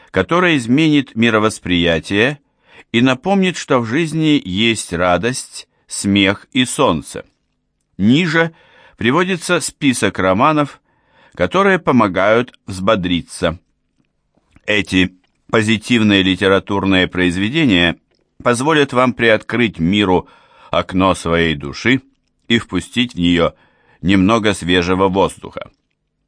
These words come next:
Но депрессия может принимать и более жесткие формы. Свинцовая туча черной тоски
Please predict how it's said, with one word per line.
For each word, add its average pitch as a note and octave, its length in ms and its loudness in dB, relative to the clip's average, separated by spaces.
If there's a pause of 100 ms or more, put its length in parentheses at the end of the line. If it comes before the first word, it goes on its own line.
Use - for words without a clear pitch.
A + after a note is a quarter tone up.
(160)
Но B2 320 2
депрессия C#3+ 720 -4
может G#2+ 340 -2
принимать E2 600 -2 (420)
и F2 100 -2
более G2 520 2
жесткие E2+ 560 -2
формы. - 480 -16 (640)
Свинцовая F#2+ 880 0
туча F2 520 -4
черной E2+ 500 -2
тоски G2 580 -4